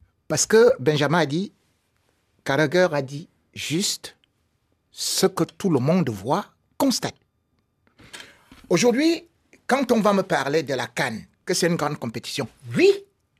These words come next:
c'est une grande compétition pour nous. Pour l'Afrique.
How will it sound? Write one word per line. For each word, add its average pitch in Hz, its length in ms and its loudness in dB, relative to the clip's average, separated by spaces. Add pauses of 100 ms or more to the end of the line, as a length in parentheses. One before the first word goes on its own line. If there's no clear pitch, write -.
(100)
c'est - 140 -2
une 240 60 2
grande 226 240 2
compétition 196 520 -2
pour 143 180 -8
nous. 143 140 -2 (1700)
Pour 285 140 2
l'Afrique. 190 360 2